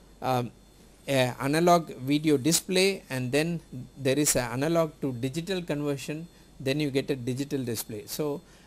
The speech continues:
uh, this is quite an involved process, but it all happens. Uh, so therefore, if you need, uh, more of the secondary electrons to come,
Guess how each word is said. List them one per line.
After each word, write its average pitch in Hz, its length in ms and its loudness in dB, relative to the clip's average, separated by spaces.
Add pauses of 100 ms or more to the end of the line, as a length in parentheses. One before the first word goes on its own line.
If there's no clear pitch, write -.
uh, 127 260 -2
this 180 160 0
is - 240 2 (120)
quite 180 280 2
an 175 100 -2
involved 143 500 -2
process, 127 440 -4
but 123 220 -8 (180)
it 139 140 -4
all 170 220 2
happens. 165 640 -4 (480)
Uh, 120 280 -4
so 175 220 2
therefore, 170 520 2 (480)
if 160 240 -4
you 160 120 0
need, 185 380 -2
uh, 143 140 -2
more 180 380 2
of 170 200 0
the 151 80 0
secondary 175 500 -2
electrons 147 520 -2
to 127 120 -6
come, 208 360 -4